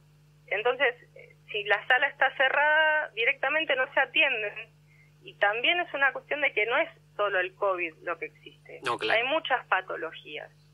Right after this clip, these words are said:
Speaker 1: Hay gente que tiene distintas cuestiones de salud que si no las atiende se agravan. Eh, el covid es grave y nos está afectando y hay mucha gente en el barrio que vive del día a día porque hay mucha gente que no trabaja en blanco, que vive de,
Speaker 2: Claro.
Speaker 1: de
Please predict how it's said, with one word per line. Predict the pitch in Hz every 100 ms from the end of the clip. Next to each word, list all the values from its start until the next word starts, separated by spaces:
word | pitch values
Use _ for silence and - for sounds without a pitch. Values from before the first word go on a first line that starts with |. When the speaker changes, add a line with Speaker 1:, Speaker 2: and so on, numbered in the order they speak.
| -
Speaker 1:
Hay | 190 196
gente | 277 302 277
que | 208
tiene | 240 254 233 208 180 _ - - _
distintas | 196 - - 269 294 247 -
cuestiones | 208 202 262 277 269 226
de | 196
salud | - 190 214 262 -
que | 196 -
si |
no | 196 214
las | 220 -
atiende | 190 226 254 247 247
se | 170
agravan. | 180 220 240 208 185 190 _ _ _ _ -
Eh, | 175 170 165 160 151 -
el | 170 185 180
covid | 240 262 277 240 -
es | - 202
grave | 208 240 269 294 311 311 277
y | 185
nos | 185 175
está | 175 - 220
afectando | 214 190 - 247 302 311 311 262
y | 202
hay | 185 190
mucha | 208 233 240 208
gente | 247 240 226
en |
el | 190 190
barrio | 226 277 254
que | 196
vive | 202 247 240
del | 196 208
día | 226
a | 208
día | 247 262 196
porque | 180 180
hay | 202
mucha | 214 - 190
gente | 226 247
que | 202 190
no | 190
trabaja | 196 226 - -
en | 190
blanco, | 185 170 165 160 151
que | 151
vive | 180 220 254 214
de, |
Speaker 2:
Claro. | 180 123
Speaker 1:
de | -